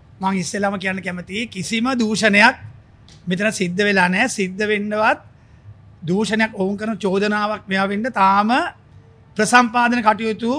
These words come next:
කෙරීගෙන යන්නේ. ඒ නිසා කිසිම ටෙන්ඩරයක් තාම දීලා නැහැ. ඉතින් ඒක සම්පූර්ණයෙන්ම අමූලික පට්ටපල් බොරුවක් තමයි මේ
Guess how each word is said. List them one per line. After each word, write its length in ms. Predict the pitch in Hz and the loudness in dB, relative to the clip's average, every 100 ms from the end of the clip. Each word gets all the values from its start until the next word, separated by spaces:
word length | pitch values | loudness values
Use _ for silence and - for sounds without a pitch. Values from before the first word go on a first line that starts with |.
| 269 - - - | -6 -16 -20 -16
කෙරීගෙන 380 | - 214 226 240 | -2 0 4 4
යන්නේ. 340 | 240 190 143 - - - | 4 2 -2 -14 -20 -12
ඒ 120 | 170 | -8
නිසා 240 | 180 233 | -2 -2
කිසිම 280 | 240 190 190 | -4 -4 -4
ටෙන්ඩරයක් 640 | 226 208 190 196 202 220 269 - _ - - - | -4 -2 0 0 4 4 2 -2 _ -20 -20 -6
තාම 240 | 156 165 214 | -4 -2 -2
දීලා 260 | 196 202 | 0 2
නැහැ. 200 | 185 131 - - | 0 -2 -12 -20
ඉතින් 180 | 143 165 | -14 -10
ඒක 160 | 175 | -10
සම්පූර්ණයෙන්ම 760 | 175 160 175 190 196 208 240 311 - - - _ - | -10 -12 -12 -10 -8 -4 -4 -4 -12 -20 -20 _ -12
අමූලික 500 | 147 196 220 226 226 254 | -6 -4 -2 -4 -6 -8
පට්ටපල් 500 | 185 - 214 214 226 | -8 -8 -8 -4 -2
බොරුවක් 400 | 190 180 214 214 | 0 0 0 0
තමයි 440 | 202 196 214 311 - - - - - - - | -2 2 2 2 -4 -20 -20 -20 -20 -20 -10
මේ 280 | 170 214 | -2 2